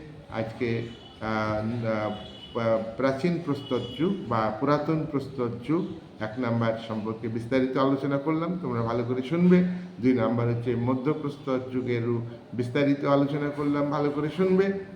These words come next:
আর নব্যপ্রস্তর যুগের কথাও আমি আলোচনা করলাম। এরপরে আমরা পরের ভিডিওতে আলোচনা করব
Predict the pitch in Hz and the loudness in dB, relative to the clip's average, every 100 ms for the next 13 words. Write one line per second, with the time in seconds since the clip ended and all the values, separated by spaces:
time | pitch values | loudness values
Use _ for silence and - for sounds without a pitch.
0 | - 110 135 - 120 110 101 127 120 113 | -4 -2 -2 -2 -2 0 0 -2 -4 -8
1 | - 113 110 113 110 107 120 117 185 - | -8 -8 -8 -6 -6 -6 -8 -6 -6 -4
2 | 113 107 104 - - - 120 117 117 107 | -6 -6 -8 -14 -14 -4 -2 -2 -6 -8
3 | 110 113 117 120 120 - - - 135 156 | -4 -2 0 -2 -2 -8 -10 2 4 4
4 | - 123 139 202 - - - 117 117 113 | 0 0 2 0 -4 -10 -8 -2 0 2
5 | 110 110 - - 131 135 123 123 117 117 | 0 -2 -6 -2 2 4 2 2 0 0
6 | 113 107 110 127 120 120 120 131 208 | 0 0 -2 -4 -4 -2 -2 0 0